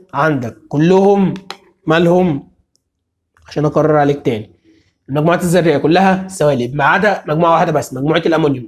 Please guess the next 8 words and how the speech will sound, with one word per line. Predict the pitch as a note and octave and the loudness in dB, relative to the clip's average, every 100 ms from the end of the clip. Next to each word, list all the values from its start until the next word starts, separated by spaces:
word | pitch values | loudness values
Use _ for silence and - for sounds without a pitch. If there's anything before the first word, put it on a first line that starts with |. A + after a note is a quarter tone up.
| D#3 | -4
إن | E3+ | -2
اتش | D#3+ E3 | -2 -2
فور. | - B2 E2+ _ _ _ _ | -4 -4 -6 _ _ _ _
شوف | - C#3 | -6 -4
أنا | D3 | -2
حافظها | C3+ D#3 | 0 0
إزاي؟ | E3 D#3+ A3+ A#3 - - - _ _ _ _ _ | 2 2 0 -2 -12 -20 -20 _ _ _ _ _
طيب، | D#3 D#3 - | 0 0 -2